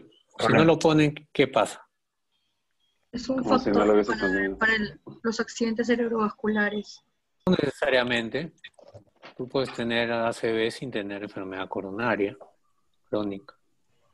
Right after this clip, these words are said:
Speaker 1: Lo más probable es que hayan las dos cosas, pero puede ser que no. ¿Qué pasa si no lo ponen?
Speaker 3: En, en el tratamiento, mm.
Speaker 4: No, no, no, no lo vamos a considerar después, si es que no lo tenemos. O las
Speaker 1: Entonces,
Speaker 4: personas, las
Speaker 1: ¿qué va a
Speaker 4: personas
Speaker 1: pasar?
Speaker 4: que lean la historia.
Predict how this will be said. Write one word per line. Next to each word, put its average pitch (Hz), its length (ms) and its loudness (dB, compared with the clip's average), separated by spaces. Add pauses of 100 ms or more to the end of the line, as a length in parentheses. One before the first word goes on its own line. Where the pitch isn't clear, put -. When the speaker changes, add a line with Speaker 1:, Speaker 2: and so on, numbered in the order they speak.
(280)
Speaker 1:
Lo 131 80 -2
más 156 120 2
probable 156 300 6
es - 60 -2
que 123 240 4
hayan 123 260 2
las 110 120 2
dos 101 200 -6
cosas, - 480 -14
pero 95 480 -6 (840)
puede 107 420 -2
ser 101 260 -4
que 101 120 -8
no. 95 260 -8 (560)
¿Qué 156 120 2
pasa 165 240 6
si 151 120 -2
no 147 100 2
lo 135 120 2
ponen? 98 380 -2 (220)
Speaker 3:
En, 214 360 2
en 220 140 0
el 208 160 2
tratamiento, 214 800 0 (140)
mm. 202 600 -2 (480)
Speaker 4:
No, 123 120 2
no, 127 160 2
no, 123 200 2
no 120 160 0
lo 123 100 8
vamos 123 240 2
a - 40 0
considerar 104 480 4
después, 104 340 -2
si 113 80 -10
es - 60 -14
que 104 100 -10
no 98 80 -4
lo 98 180 -8 (460)
tenemos. 98 440 -8
O 113 60 -14
las 113 80 -2
Speaker 1:
Entonces, 123 540 2
Speaker 4:
personas, - 160 -4
las 107 120 0
Speaker 1:
¿qué 117 100 0
va 127 40 6
a 120 60 2
Speaker 4:
personas 123 300 4
Speaker 1:
pasar? 104 180 -4
Speaker 4:
que 104 40 0
lean 104 180 2
la 104 40 0
historia. 101 380 -2